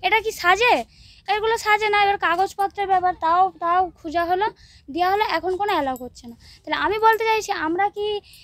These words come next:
দু টাকা কেজি চালের, চাল পাওয়ার কি যোগ্য নয়? প্রশাসনের কাছে এইটুকু অনুরোধ করছি যেন এই কার্ড,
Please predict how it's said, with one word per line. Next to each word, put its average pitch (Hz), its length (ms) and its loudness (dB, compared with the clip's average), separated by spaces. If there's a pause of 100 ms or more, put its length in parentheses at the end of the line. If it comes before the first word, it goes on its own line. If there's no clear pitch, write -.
(140)
দু 311 120 -8
টাকা 392 280 -2
কেজি 415 240 -2
চালের, 370 320 2 (180)
চাল 330 220 -4
পাওয়ার 381 280 0
কি 415 100 -2
যোগ্য 294 360 0
নয়? 381 360 4 (380)
প্রশাসনের 403 480 -6
কাছে 415 160 -4
এইটুকু 392 360 -2
অনুরোধ 415 400 0
করছি 403 420 0 (320)
যেন 359 240 -4
এই 403 280 0
কার্ড, 381 320 0